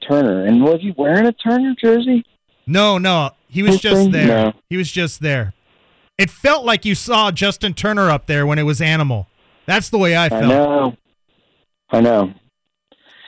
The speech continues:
Speaker 1: This is not gonna be the same without him out there, dude. It's gonna be really weird.
Speaker 2: It's a new chapter, but I feel like, uh, it's gonna be a fun summer. Dodgers and Padres, this is my prediction going down to the final week of the season to decide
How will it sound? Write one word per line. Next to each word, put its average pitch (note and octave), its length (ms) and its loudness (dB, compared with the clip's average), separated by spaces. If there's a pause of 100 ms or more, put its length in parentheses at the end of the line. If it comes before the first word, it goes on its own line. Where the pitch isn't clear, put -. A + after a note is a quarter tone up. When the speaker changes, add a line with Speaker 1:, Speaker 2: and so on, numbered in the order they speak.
(140)
Speaker 1:
This E3 200 2
is C3 120 2
not C3+ 220 2
gonna B2+ 140 2
be A#2+ 120 2
the A2 160 0
same A2 200 2
without G2+ 260 2
him F#2+ 140 -2
out F2+ 200 -2
there, F2+ 140 2
dude. E2+ 320 -2 (140)
It's - 220 -2
gonna A#2+ 180 2
be G2 160 -2
really G#2 280 4
weird. F#2 380 -2 (960)
Speaker 2:
It's E3 180 -4
a G#3+ 60 0
new B3+ 160 0
chapter, E3+ 640 -2 (140)
but E3+ 160 0
I F3+ 120 2
feel A#3 280 -2
like, A3+ 320 0
uh, G#3+ 200 0
it's F3+ 160 -8
gonna A3 180 -4
be G3+ 160 -2
a F3+ 60 2
fun G#3 340 -4
summer. F#3 540 -2 (120)
Dodgers G3 520 -2
and G3+ 120 -2
Padres, D#3+ 680 -2
this E3+ 340 -2
is F#3+ 220 -4
my G3 180 -2
prediction F3 560 -2
going F3+ 320 0
down F3+ 280 -2
to F3+ 100 -6
the D#3 100 -2
final F3+ 400 -2
week E3+ 240 -2
of E3+ 100 -4
the D3+ 120 -2
season D3 560 -2
to F3 100 -4
decide D#3+ 640 0